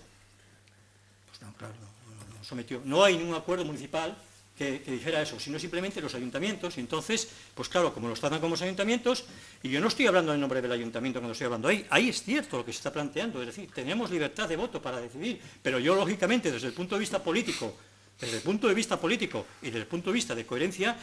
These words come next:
me debo a manifestar aquello que decide la corporación en su conjunto, porque realmente quien representa a este ayuntamiento de manera, eh,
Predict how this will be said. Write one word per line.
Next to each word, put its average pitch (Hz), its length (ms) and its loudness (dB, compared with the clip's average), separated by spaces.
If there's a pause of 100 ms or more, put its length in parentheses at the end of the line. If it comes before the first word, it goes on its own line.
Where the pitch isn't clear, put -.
(100)
me 127 140 2
debo 190 320 6 (180)
a 220 260 4 (220)
manifestar 143 640 4
aquello 233 400 4 (260)
que 139 80 -2
decide 165 340 2
la 233 140 6
corporación 147 520 4
en 196 40 2
su 196 160 -2
conjunto, 185 540 -2 (480)
porque 113 360 -2 (440)
realmente 185 680 8
quien 135 140 -2
representa 175 420 0
a 170 40 2
este 180 160 -4
ayuntamiento 202 600 -4 (480)
de 120 160 -2
manera, 131 460 4 (320)
eh, 120 420 0